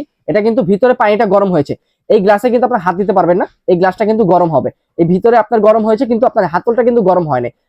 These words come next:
আপনার এখানে দেখেন আপনার ঢাকনাটাও কিন্তু গরম হয় নাই, এগুলো কিন্তু আপনার গরম হবে না, এগুলো আপনি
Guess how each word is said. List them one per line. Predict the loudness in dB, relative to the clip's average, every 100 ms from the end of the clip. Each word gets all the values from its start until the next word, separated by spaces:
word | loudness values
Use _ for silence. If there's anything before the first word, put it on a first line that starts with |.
| -8
আপনার | -2 2 2
এখানে | 2 -2
দেখেন | 0 -4 -6 _
আপনার | -4 -2
ঢাকনাটাও | -2 -4 -2 0
কিন্তু | 0 2
গরম | 2 2
হয় | 0
নাই, | -2 -4 -14 -4
এগুলো | 0 2
কিন্তু | 0 -2 -2
আপনার | -2 0
গরম | 0 0
হবে | 0 0 0
না, | 0
এগুলো | 0 0
আপনি | -2